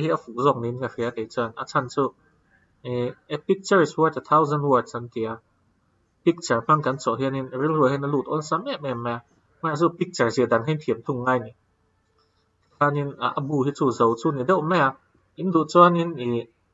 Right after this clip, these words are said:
next chapter tur vel kha, a, chapter download na kan, kan ron pe chau nga. C B S bu hi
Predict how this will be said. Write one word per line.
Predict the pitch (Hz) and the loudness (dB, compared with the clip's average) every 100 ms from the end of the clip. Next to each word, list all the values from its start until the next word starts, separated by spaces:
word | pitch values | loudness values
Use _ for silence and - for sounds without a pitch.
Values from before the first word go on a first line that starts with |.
| _ _ _ 160 175 | _ _ _ -2 0
next | 175 - | 0 0
chapter | 170 - 120 113 | 0 2 0 0
tur | 117 135 | -2 2
vel | 147 - | 2 2
kha, | 135 127 _ _ _ _ _ 127 | 0 0 _ _ _ _ _ -12
a, | 117 113 123 _ _ _ _ _ - | -10 -8 -10 _ _ _ _ _ -8
chapter | 156 - 120 110 110 | -6 -2 -4 -4 0
download | 135 139 131 131 | 2 2 0 -2
na | 127 | -6
kan, | 113 120 131 127 _ _ _ _ _ _ _ _ - 123 120 _ _ _ _ _ - | -8 -10 -14 -20 _ _ _ _ _ _ _ _ -16 -16 -16 _ _ _ _ _ -4
kan | 143 | -2
ron | 117 110 - | -2 -6 -14
pe | 120 113 | -14 -6
chau | 131 127 | -2 0
nga. | 127 120 - _ _ - | -2 -6 -10 _ _ -6
C | 160 151 | -2 2
B | 151 - | 0 0
S | 135 135 | -6 -6
bu | |
hi | 131 | -4